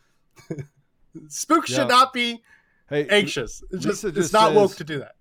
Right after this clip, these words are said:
Speaker 2: "My family knows if I use the F-bomb, they better run." <laughs> I don't use it very often. Matter of fact,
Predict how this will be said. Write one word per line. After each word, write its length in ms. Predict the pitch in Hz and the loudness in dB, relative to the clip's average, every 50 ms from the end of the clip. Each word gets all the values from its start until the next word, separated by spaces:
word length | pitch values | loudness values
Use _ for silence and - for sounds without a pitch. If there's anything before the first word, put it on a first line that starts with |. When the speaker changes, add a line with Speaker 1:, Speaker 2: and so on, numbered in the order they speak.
| _ | _
Speaker 2:
"My 240 | - 123 143 165 180 | -6 -4 -4 -2 -4
family 580 | 170 - 180 175 170 165 160 156 151 147 143 - 139 | -4 -4 -2 -2 -2 -2 -2 -4 -4 -4 -6 -8 -8
knows 360 | 135 139 139 139 135 123 127 | -6 -4 -4 -4 -4 -6 -8
if 120 | 117 - | -8 -8
I 100 | 135 139 | -6 -6
use 180 | 143 139 135 107 | -4 -6 -6 -8
the 140 | 120 123 123 | -8 -6 -6
F-bomb, 460 | 127 117 - - 123 120 117 113 113 | -6 -8 -8 -8 -6 -6 -6 -6 -8
they 80 | 117 | -8
better 280 | 113 107 123 120 113 107 | -8 -6 -6 -6 -6 -6
run." 320 | 104 113 117 107 92 82 - _ | -8 -8 -10 -10 -12 -14 -16 _
<laughs> 40 | - - - 277 302 - - - _ _ - - - - _ _ _ _ _ _ _ _ _ _ _ _ _ _ _ _ _ _ - | -20 -6 -2 0 0 0 0 -4 _ _ -20 -20 -20 -20 _ _ _ _ _ _ _ _ _ _ _ _ _ _ _ _ _ _ -10
I 80 | 113 | -8
don't 140 | 123 143 139 | -6 -4 -4
use 200 | 139 139 135 120 | -4 -6 -6 -8
it 80 | 131 104 | -10 -8
very 240 | 123 123 120 117 113 | -6 -4 -4 -2 -4
often. 380 | 110 110 98 - 101 92 95 | -4 -6 -6 -10 -12 -14 -10
Matter 180 | 113 131 139 143 | -10 -8 -8 -8
of 40 | - | -6
fact, 300 | - 143 139 123 - | -6 -6 -6 -6 -8